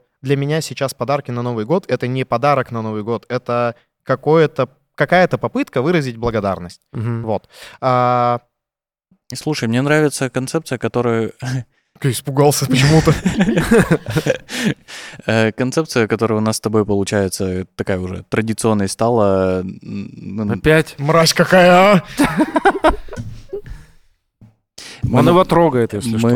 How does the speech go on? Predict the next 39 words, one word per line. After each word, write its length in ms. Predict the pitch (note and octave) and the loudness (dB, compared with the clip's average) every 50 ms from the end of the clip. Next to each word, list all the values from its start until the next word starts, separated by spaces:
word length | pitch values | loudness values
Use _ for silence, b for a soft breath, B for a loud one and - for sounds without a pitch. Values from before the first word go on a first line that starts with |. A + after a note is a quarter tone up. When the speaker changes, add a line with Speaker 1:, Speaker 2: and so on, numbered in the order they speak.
| A#2+ A#2+ A#2 | 4 4 4
Speaker 2:
что. 40 | A#2 | 4
Speaker 3:
на 140 | A2+ A2 A2 | 2 2 0
протяжении, 560 | - - A#2 - B2 A2+ A#2+ A#2+ A#2 A2+ A2 | 0 -2 -2 -2 -2 0 2 2 2 2 2
Speaker 2:
Для 80 | G#2+ G#2+ | 2 2
Speaker 3:
типа, 200 | G#2 - A#2+ - | 2 0 0 2
Speaker 2:
слушателей. 260 | A2+ G#2+ G#2 - - | 2 0 0 0 -2
Speaker 3:
последних, 640 | A2 G#2+ - A2+ A2 A2 A2 G#2 G2+ - - - | -2 -2 0 -2 0 0 -2 -2 -4 -8 -6 -4
э, 120 | G#2+ G#2 G2+ | -2 -2 0
нескольких 580 | G2+ G#2+ G#2+ - - A2 G2 - - A2 - | 0 -2 -4 -4 -6 -8 -10 -10 -16 -10 -4
лет 240 | A2+ B2 D#3+ D#3+ - | -2 -2 -2 0 0
на, 600 | A#2 G#2+ G#2 G#2 G2+ G2+ G2 F#2+ F#2+ F#2+ F#2+ F#2+ F#2+ - C#3+ - - _ _ _ _ | 0 2 2 2 2 2 2 2 0 0 -2 -4 -6 -8 -12 -18 -20 _ _ _ _
на 220 | - A2+ G#2+ G#2+ | -6 -2 -2 0
Новый 260 | G#2+ A2 A2 G#2 G#2 G#2 | 0 0 0 0 0 2
год, 320 | A2 C3 D#3 - _ - - | 2 2 2 2 _ -4 -2
э, 180 | A2 G#2 G2 | 0 0 0
дарим 360 | G2 G#2 A2 A#2 A#2 A2+ A2 G#2+ | 2 2 2 4 4 2 0 0
друг 200 | G2 A2 A2 G#2+ | -2 -2 -2 0
другу 200 | A2+ A2+ G#2+ A2 | 0 0 2 0
не 140 | G#2+ G#2 | 0 -2
какие-то, 340 | G2+ - - F#3 G3 - C#3+ | -4 -6 -6 -6 -4 -4 -4
типа, 220 | A2+ - G2+ - F#2 | -4 -4 -6 -8 -8
полезные 560 | - - G#2+ G#2+ G#2+ A2 A2 G#2+ G#2+ G2 G2 | -4 -2 0 0 2 0 0 0 -2 -4 -4
подарки 460 | - G2 G2 G2 G2 F#2+ F#2+ - - | -4 -4 -2 -2 -2 -2 -4 -6 -6
или 260 | G2 G2+ G2+ G2 G2 | -6 -4 -4 -4 -6
там, 380 | F#2+ - F#2+ F#2+ F#2+ F#2 F#2 F#2 - | -8 -8 -8 -8 -8 -8 -10 -10 -10
э, 340 | - F#2 F#2 F#2 F#2 F2+ b b b b b b _ | -10 -10 -10 -10 -10 -12 b b b b b b _
Speaker 2:
Только 260 | D3 D3+ D3 - D3+ | 0 0 0 0 0
бесполезные. 760 | C3+ C#3+ C#3 - - D3 D3 D3+ D3 A#2 A#2 B2 A#2 G#2+ G#2 - - | 0 0 -2 0 2 4 6 6 4 4 0 -2 -2 -4 -6 -8 -8
Speaker 3:
Да. 180 | - B2 B2+ C#3 | 0 2 4 6
Speaker 2:
Вот 220 | D#3 F#3+ - - - | 6 6 4 4 2
тебе 160 | D3+ C#3+ D#3 | 2 2 2
Speaker 3:
Ма-, 40 | D3 | 2
Speaker 2:
слайм. 520 | - - B2+ C#3 C#3 C3+ C#3 B2+ A#2+ A#2 | 2 0 2 2 4 4 2 0 -2 -8
Speaker 3:
максимально 720 | - B2+ C3+ C#3 C3+ - - C#3 C3+ C#3 C#3+ D3 C#3 B2+ A#2 | -6 -2 0 0 0 0 0 0 2 4 4 4 4 4 4
Speaker 2:
<laughs> 100 | A2 - | 2 2
Speaker 3:
бесполезные, 720 | A#2+ - E4 - A#2+ A2+ C3+ D3+ E3 - E3+ D3+ C#3 B2+ | 2 2 4 4 4 4 6 4 4 4 4 4 2 2
тупые, 500 | A#2+ - - A#2+ - - B2 B2 C#3+ D3+ C#3+ | 2 0 -2 -2 0 0 2 2 2 0 -2
смешные 500 | - - A#2+ G#2+ - - A#2 A#2 B2+ B2 | -2 -2 -2 -4 -2 -2 -2 -2 -2 0
подарки. 540 | - A2 G2+ G2+ G2 G2 - - G2+ G2 | -2 0 0 0 0 -2 -2 -6 -10 -10